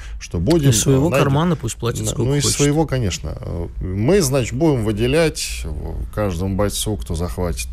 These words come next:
Speaker 1: вражеский танк, по три мульта рублей. Где ты их возьмешь?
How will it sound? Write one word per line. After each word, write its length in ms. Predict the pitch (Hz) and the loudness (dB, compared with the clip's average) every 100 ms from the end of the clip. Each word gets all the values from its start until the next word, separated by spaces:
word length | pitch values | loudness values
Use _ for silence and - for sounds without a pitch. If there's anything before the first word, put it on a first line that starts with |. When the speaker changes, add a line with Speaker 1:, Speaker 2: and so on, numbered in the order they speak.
| - | -8
Speaker 1:
вражеский 580 | 80 80 76 - - - | -6 -4 -4 -4 -8 -2
танк, 240 | 160 160 - | 0 0 0
по 140 | 147 | -2
три 220 | - 127 | 0 -2
мульта 440 | 113 107 - 98 90 | 0 -2 -2 -4 -2
рублей. 320 | 78 82 78 | -2 -2 -2
Где 220 | 82 107 | -2 -4
ты 180 | - 104 | -4 -6
их 160 | - | -4
возьмешь? 440 | 85 80 78 - | -6 -4 -6 -6